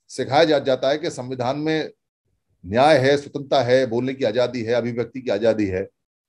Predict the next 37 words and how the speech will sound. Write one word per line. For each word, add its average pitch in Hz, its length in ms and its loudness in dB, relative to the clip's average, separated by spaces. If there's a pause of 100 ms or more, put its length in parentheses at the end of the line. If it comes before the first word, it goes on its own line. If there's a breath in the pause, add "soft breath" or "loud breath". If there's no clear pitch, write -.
(280)
और 139 80 2
जब 175 100 4
वो 180 100 6
संगठन 156 320 -2
में 175 100 0
अपने 165 260 0
आप 151 160 0
को 160 80 -8
अभिव्यक्त 165 420 2
करता 131 300 -4
है 131 60 2
और 147 120 -2
बोलता 127 380 -4
है 113 200 -2
और 135 80 0
आज़ादी 123 300 0
लेने 123 200 -6
की 131 60 -12
कोशिश 113 220 -10
करता 117 300 0
है, 139 60 4
तो 135 140 -2
उसको 113 160 -10
निकाल 90 280 -6
देते - 180 -16
हैं - 80 -14
बाहर, - 200 -16 (260)
उसको - 200 -10
इग्नोर 95 220 -4
कर 98 120 -4
देते 95 200 -2
हैं, 98 60 -2
उसको 98 140 -8
खत्म 82 260 -12
कर - 100 -10
देते - 220 -20
हैं। - 80 -20